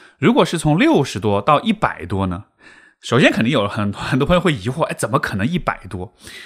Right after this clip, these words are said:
我记得有一次我在那个杭州的线下活动里面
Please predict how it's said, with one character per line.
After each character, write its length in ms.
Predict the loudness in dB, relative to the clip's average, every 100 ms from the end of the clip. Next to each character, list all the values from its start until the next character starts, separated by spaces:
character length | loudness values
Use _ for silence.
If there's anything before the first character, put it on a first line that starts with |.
| -20 _
我 80 | -2
记 120 | 4
得 80 | 6
有 140 | 6 2
一 40 |
次 160 | 0 0
我 160 | 0
在 180 | 0 2
那 100 | 2
个 80 | 0
杭 200 | 0 2
州 140 | 2
的 140 | 2 2
线 200 | 2 2
下 160 | 2
活 200 | 0 0
动 180 | 2 0
里 80 | 0
面 260 | -6 -8